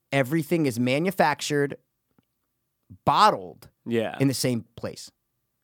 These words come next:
Speaker 2: Oh, yeah.
Speaker 1: Right? So
Speaker 2: It
Speaker 1: I
Speaker 2: has
Speaker 1: think
Speaker 2: to
Speaker 1: that
Speaker 2: be. They
Speaker 1: whoever's
Speaker 2: just ship it,
Speaker 1: making,
Speaker 2: yeah.
Speaker 1: the chemists who are making the actual compounds and making the pills,
Speaker 2: Yeah.
Speaker 1: it's bottled in the same place.
Speaker 2: I
Speaker 1: Why
Speaker 2: would
Speaker 1: would you
Speaker 2: think
Speaker 1: make
Speaker 2: so.
Speaker 1: the pills, ship them somewhere
Speaker 2: And then get
Speaker 1: to have them
Speaker 2: them,
Speaker 1: bottled
Speaker 2: yeah.
Speaker 1: individually,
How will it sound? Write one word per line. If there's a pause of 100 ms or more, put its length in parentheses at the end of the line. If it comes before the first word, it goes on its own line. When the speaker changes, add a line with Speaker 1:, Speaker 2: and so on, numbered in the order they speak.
(140)
Speaker 2:
Oh,
yeah.
Speaker 1:
Right?
So
Speaker 2:
It
Speaker 1:
I
Speaker 2:
has
Speaker 1:
think
Speaker 2:
to
Speaker 1:
that
Speaker 2:
be.
They
Speaker 1:
whoever's
Speaker 2:
just
ship
it,
Speaker 1:
making,
Speaker 2:
yeah. (140)
Speaker 1:
the
chemists
who
are
making (160)
the (100)
actual (220)
compounds
and
making
the
pills,
Speaker 2:
Yeah. (420)
Speaker 1:
it's
bottled
in
the
same
place.
Speaker 2:
I
Speaker 1:
Why
Speaker 2:
would
Speaker 1:
would
you
Speaker 2:
think
Speaker 1:
make
Speaker 2:
so.
Speaker 1:
the
pills, (140)
ship
them
somewhere
Speaker 2:
And
then
get
Speaker 1:
to
have
them
Speaker 2:
them,
Speaker 1:
bottled
Speaker 2:
yeah.
Speaker 1:
individually,